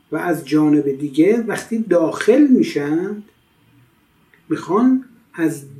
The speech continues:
درون مانند موریانه این امت واحده رو متلاشی بکنند.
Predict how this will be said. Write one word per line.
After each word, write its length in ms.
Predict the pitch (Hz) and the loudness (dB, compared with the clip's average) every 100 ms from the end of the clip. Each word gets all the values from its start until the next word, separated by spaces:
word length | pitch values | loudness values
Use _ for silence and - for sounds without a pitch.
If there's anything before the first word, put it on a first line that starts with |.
| - | 0
درون 500 | 165 160 226 294 254 | 2 4 6 6 6
مانند 480 | 190 180 165 165 170 | 4 4 2 4 2
موریانه 1200 | 170 160 175 170 170 165 175 175 208 269 294 - - _ _ _ _ _ _ _ | 4 2 4 2 2 4 4 4 4 4 2 -2 -16 _ _ _ _ _ _ _
این 280 | 262 262 - | 4 4 4
امت 420 | 185 180 175 - | 0 0 -2 -2
واحده 600 | 170 160 175 147 165 196 | -4 0 0 0 0 0
رو 100 | 262 | 2
متلاشی 680 | 262 220 190 175 170 - 233 | 4 4 2 0 0 0 2
بکنند. 600 | 233 - 156 143 139 143 | 4 4 2 -2 -4 -10